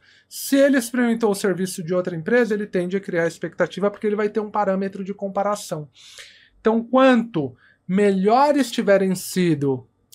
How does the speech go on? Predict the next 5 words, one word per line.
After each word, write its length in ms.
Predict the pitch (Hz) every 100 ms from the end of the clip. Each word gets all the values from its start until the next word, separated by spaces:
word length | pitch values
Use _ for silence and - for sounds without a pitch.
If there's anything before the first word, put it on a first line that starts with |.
| -
as 280 | 175 170 156
experiências 1080 | - - 175 165 160 151 143 - 151 -
passadas 960 | - 165 151 - - 208 233 208 170 151
do 100 | 160
consumidor 880 | 165 156 - 151 143 139 139 131